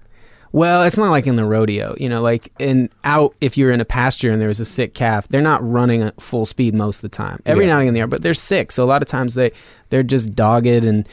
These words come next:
Speaker 1: so then you rope 'em and kinda slow 'em down gently,
Speaker 2: Yeah.
Speaker 1: hop off your horse quietly,
Speaker 2: Yeah.
Speaker 1: and kinda work the rope down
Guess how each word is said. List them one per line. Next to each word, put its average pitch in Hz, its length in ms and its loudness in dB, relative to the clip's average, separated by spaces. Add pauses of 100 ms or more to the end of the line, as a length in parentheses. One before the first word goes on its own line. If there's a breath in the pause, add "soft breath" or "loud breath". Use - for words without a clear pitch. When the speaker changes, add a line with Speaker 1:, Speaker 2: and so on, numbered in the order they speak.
(300 loud breath)
Speaker 1:
so 143 100 -2
then 151 140 2
you 175 120 4
rope 143 240 4
'em 147 160 2
and 135 140 0
kinda 147 160 -6
slow 135 280 0
'em 127 80 2
down 123 200 2
gently, 117 680 -2 (140)
Speaker 2:
Yeah. 101 260 0
Speaker 1:
hop 123 220 -2
off 131 160 0
your 123 100 0
horse 123 200 -2
quietly, 120 760 0
Speaker 2:
Yeah. 104 160 2
Speaker 1:
and 87 100 0
kinda 123 160 2
work 113 300 0
the 120 100 -2
rope 113 220 0
down 110 400 -2